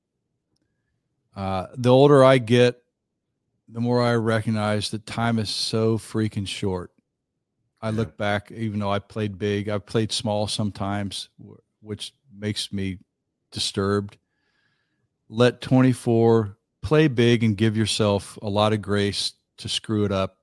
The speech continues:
Speaker 1: as many times as it takes, and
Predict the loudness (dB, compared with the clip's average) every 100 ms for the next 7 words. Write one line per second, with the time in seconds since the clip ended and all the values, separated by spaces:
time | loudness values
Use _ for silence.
0 | _ -8 -4 -2 -4 -4 -4 -4 -4 -6
1 | -8 -8 -8 -8 -12 -16 -18 _ _ _
2 | _ _ _ _ _ _ -12 -10 -10